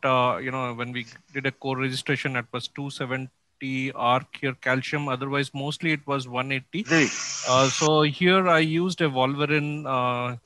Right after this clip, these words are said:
Speaker 1: three point five into, uh, I think this was three into ten.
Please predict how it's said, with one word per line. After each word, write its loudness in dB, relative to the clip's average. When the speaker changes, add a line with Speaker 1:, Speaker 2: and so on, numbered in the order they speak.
Speaker 1:
three -6
point -2
five 2
into, -6
uh, -2
I 2
think 2
this 0
was 2
three -4
into -4
ten. 0